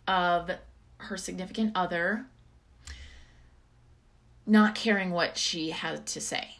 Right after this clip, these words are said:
not caring about things that happened in her life. So she thought, as a result, "I just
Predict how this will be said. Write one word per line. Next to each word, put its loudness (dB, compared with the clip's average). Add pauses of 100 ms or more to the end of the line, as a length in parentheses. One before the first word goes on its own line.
(140)
not -4
caring -2
about 2 (460)
things -6
that -6
happened -6
in -10
her -8
life. -12
So -6
she -2
thought, 0
as -6
a -10
result, -4 (160)
"I -4
just -6